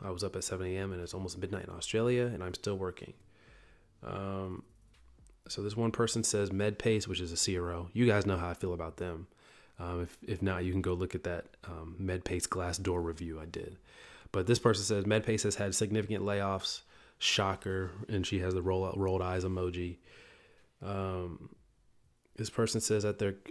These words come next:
at their current employer," which I'm assuming is not MedPace, "they've been asked to take a one-week furlough before end of August. Uh, my fu-, supervisor has taken a seven percent pay cut and must take a two-week furlough.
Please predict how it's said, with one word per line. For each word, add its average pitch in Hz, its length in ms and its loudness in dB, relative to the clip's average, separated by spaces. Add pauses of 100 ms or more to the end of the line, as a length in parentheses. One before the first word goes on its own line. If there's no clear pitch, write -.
at 104 100 -6
their 101 100 0
current 113 520 0
employer," 104 560 0
which 95 240 -4
I'm 92 100 -4
assuming 95 280 0
is 85 100 -4
not 92 180 -4
MedPace, 85 600 -8 (340)
"they've 101 100 2
been 101 100 0
asked 95 340 -2
to 107 60 -4
take 98 220 -2
a 90 60 -4
one-week 101 440 0
furlough 101 480 2
before 92 300 -6
end 92 140 -4
of 92 80 -2
August. 110 640 -2 (520)
Uh, - 60 -8
my 92 160 -2
fu-, - 380 -4
supervisor 101 460 0
has 92 80 -6
taken 95 220 -4
a 90 40 -4
seven 101 200 -4
percent 92 300 -4
pay 113 220 0
cut 110 240 -4
and 92 160 -4
must 95 160 -6
take 98 160 -6
a 92 60 -6
two-week 104 420 -4
furlough. 101 480 -4